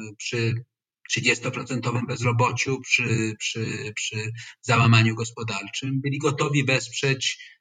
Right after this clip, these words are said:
skrajnego populistę, który jeszcze w dodatku z tyłu głowy, jak, jak teraz wiemy, miał cały czas wywołanie wojny światowej.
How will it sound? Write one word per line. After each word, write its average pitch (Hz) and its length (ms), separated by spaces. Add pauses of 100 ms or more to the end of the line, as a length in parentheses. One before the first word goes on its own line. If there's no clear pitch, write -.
skrajnego 127 1000 (340)
populistę, 139 880 (140)
który 127 160
jeszcze 123 180
w 139 40
dodatku 120 340
z - 80
tyłu 117 200
głowy, 113 300
jak, 113 200 (180)
jak 104 180 (260)
teraz - 340
wiemy, 117 360
miał 110 440
cały 104 260
czas 110 240
wywołanie 107 420
wojny 113 260
światowej. - 640